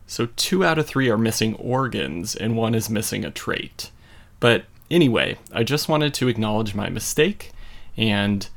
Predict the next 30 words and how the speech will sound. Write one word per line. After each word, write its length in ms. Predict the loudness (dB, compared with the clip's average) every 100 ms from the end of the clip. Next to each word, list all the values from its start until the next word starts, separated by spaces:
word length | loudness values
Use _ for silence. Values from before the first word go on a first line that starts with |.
| -16 -18 -6
you 100 | -2
know, 200 | 0 0
let 220 | 0 0 0
you 180 | 0
know 460 | 0 0 -2 -4 -6 -6
that 280 | 0 0 -2 -14 -20 -20 -10
I 100 | -4
know 200 | -2 -2
that 160 | -2 -2
I 100 | -2
was 180 | -4 -4
wrong 420 | -4 -4 -8 -10 -18 -16
when 140 | -10 -8
I 80 | -6
said 260 | -4 -6
it 120 | -6
that 200 | -8 -8
way. 260 | -10 -14 -16 -20 -20 -20 -20 -20 -20 -20 -20 -20 -20 -20 -18 -18 -18 -20 -20 -2
I 120 | 2
want 260 | 2 4 2
to 60 | 4
give 140 | 2
a 60 | 2
quick 260 | 0 0
shout 300 | 0 2 2
out 240 | 2 0 -2
or 280 | 2 4 4
recommendation 880 | 2 2 2 2 2 2 0 -2 -2
as 220 | -4 -4
well 480 | -4 -2 -2 -2